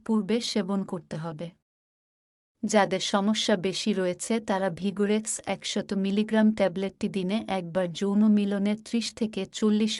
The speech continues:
মিনিট পূর্বে সেবন করতে পারবেন। আমার একটা পরামর্শ হবে, সেটি হচ্ছে অবশ্যই আপনার রেজিস্টার্ড ডাক্তারের পরামর্শ নিয়ে এই ওষুধ সেবন করবেন। আবারও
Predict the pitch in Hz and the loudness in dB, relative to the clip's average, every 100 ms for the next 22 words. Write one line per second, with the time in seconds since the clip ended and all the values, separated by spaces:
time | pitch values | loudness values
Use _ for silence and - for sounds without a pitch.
0 | 196 190 220 220 220 214 190 254 254 214 | 2 2 0 0 0 2 2 0 0 -2
1 | 190 202 - 165 180 165 165 156 170 170 | 0 -2 -4 -8 -8 -4 -4 -2 -4 -6
2 | 190 _ _ _ _ _ _ _ _ _ | -8 _ _ _ _ _ _ _ _ _
3 | _ _ _ - 208 240 262 254 - 254 | _ _ _ 0 6 6 6 2 0 2
4 | 208 202 208 220 - 226 202 170 185 185 | 4 4 4 2 0 -2 0 0 -4 -4
5 | 214 208 214 214 220 - 214 214 190 185 | -6 -4 -4 -4 -4 -6 -6 -2 -2 -2
6 | 214 - 247 220 196 202 185 175 185 170 | -4 -4 -4 -2 -4 -4 -6 -4 -6 -6
7 | - - 220 214 185 185 - 190 190 190 | -6 -2 0 0 -2 -2 -2 -4 -4 -4
8 | 190 185 190 208 - 208 185 190 - 196 | -2 -2 0 -2 -2 -2 -2 -4 -6 -4
9 | 196 190 - 220 - 208 185 196 180 180 | -2 -4 -6 -6 -4 -2 -2 -4 -4 -6
10 | 160 165 165 185 _ _ _ _ _ _ | -4 -6 -8 -12 _ _ _ _ _ _
11 | _ _ _ _ - 240 233 277 | _ _ _ _ -2 2 4 4